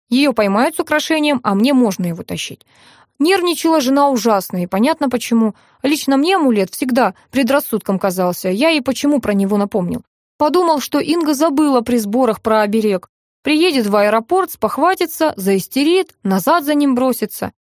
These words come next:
всё дело пойдёт на смарку, но она, оказывается, панически боялась проверки в стране прибытия. «Понятно», кивнула я. «Вот снимок часов»,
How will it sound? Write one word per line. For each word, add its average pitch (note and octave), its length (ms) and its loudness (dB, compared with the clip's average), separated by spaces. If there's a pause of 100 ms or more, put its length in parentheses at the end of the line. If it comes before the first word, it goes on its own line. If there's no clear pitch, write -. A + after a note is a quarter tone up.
(180)
всё E4+ 200 -2
дело E4 280 2
пойдёт A3+ 360 0
на G3+ 120 0
смарку, F#3 460 -2
но G#3+ 220 2
она, D#4+ 400 2
оказывается, D4 760 0
панически C4 600 -2
боялась A#3+ 520 0
проверки B3+ 480 0
в F#3+ 60 -8
стране B3+ 340 0
прибытия. A#3+ 640 -2 (720)
«Понятно», B3+ 680 0 (360)
кивнула G#3 380 -2
я. G3 240 -4 (320)
«Вот C#4 280 -2
снимок F4+ 340 0
часов», - 540 -4